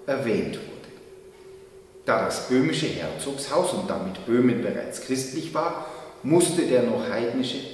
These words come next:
Mieszko sich taufen lassen, bevor er Dobrawa oder auch Dubravka von Böhmen heiraten konnte. Mit Mieszkos Taufe beginnt auch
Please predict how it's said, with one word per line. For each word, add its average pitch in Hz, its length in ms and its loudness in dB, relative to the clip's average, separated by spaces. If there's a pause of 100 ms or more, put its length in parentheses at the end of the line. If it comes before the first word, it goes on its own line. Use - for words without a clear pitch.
(120)
Mieszko 104 520 -2
sich - 300 -10
taufen 98 440 -4
lassen, - 360 -6 (480)
bevor 110 460 -2
er - 320 -6
Dobrawa - 1000 -2
oder - 140 -10
auch - 240 -10 (200)
Dubravka - 1200 -6 (320)
von 101 280 -2
Böhmen 110 680 2 (160)
heiraten 110 680 -2
konnte. - 280 -12 (920)
Mit - 280 -12
Mieszkos - 680 0
Taufe 151 440 4 (600)
beginnt 120 600 -4
auch 151 320 -2